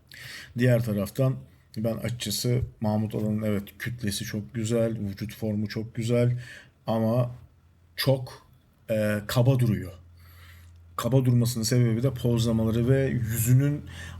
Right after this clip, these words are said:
aldığı şekilden kaynaklı. Bunu biraz değiştirirse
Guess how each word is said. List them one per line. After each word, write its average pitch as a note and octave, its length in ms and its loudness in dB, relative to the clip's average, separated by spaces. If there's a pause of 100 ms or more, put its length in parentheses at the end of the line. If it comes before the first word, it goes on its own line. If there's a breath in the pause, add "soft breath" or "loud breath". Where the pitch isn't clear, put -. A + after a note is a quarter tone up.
aldığı A#2 420 2
şekilden A#2 520 0
kaynaklı. G2 680 -2
Bunu C#3+ 220 2
biraz A2+ 300 2
değiştirirse B2 840 2